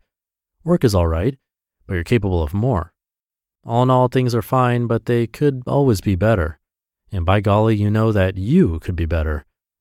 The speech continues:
You can see yourself rising above everything with grace, not worried about a thing.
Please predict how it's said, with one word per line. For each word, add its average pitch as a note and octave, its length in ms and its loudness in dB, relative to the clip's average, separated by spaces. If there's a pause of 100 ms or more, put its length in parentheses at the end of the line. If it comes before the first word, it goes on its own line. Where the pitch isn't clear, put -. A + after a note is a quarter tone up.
(100)
You F#2+ 100 -10
can F2+ 100 -2
see A2 140 -2
yourself G2 340 0
rising G2 380 0
above G2 240 0
everything G2 500 0
with D#2+ 200 -6
grace, G2 640 -4 (120)
not F2+ 280 -6
worried F#2+ 340 0
about G2+ 220 2
a F#2+ 40 0
thing. A2 400 -4